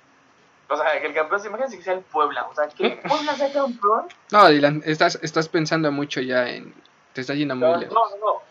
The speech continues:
Speaker 3: Son
Speaker 1: Oye,
Speaker 3: veinte puntos
Speaker 1: que
Speaker 3: para el community manager, ahí con eso se ponen, este, empates.
Speaker 1: Estoy, estoy diciendo algo que puede ser realidad, o sea, con cada partido que pase, que el Puebla vaya ganando, si es que gana,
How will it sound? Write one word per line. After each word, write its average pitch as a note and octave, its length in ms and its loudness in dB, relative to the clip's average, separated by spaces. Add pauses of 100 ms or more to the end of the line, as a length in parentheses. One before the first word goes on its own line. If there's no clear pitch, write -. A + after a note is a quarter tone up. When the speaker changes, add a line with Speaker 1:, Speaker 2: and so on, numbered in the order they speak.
(120)
Speaker 3:
Son E3+ 180 2
Speaker 1:
Oye, F#3 100 2
Speaker 3:
veinte G3 180 -8
puntos G3+ 340 -2
Speaker 1:
que F3+ 60 -14
Speaker 3:
para D3+ 140 6
el C3 100 -6
community D#3+ 460 -6
manager, C3 680 -4 (260)
ahí E3+ 200 -2
con F3+ 200 0
eso F#3 180 -10
se D#3+ 100 -8
ponen, D3+ 340 0
este, G#2+ 760 -10 (200)
empates. B2 560 -2 (1300)
Speaker 1:
Estoy, F#3+ 300 -4
estoy A3 280 -6
diciendo C#4 340 -4
algo C4 180 0
que G#3 80 -8
puede G3+ 380 -2
ser G3+ 180 -6
realidad, G#3+ 540 0
o D#3 40 -6
sea, D#3 300 0 (280)
con E3 180 -6
cada G3 280 0
partido F#3+ 400 -2
que D#3 120 -10
pase, D3+ 480 0
que C#3 40 -10
el B2 100 -8
Puebla D#3+ 320 2
vaya D#3+ 280 2
ganando, B2 460 -6
si - 80 -20
es - 80 -20
que B2 160 -16 (580)
gana, G#2+ 240 -6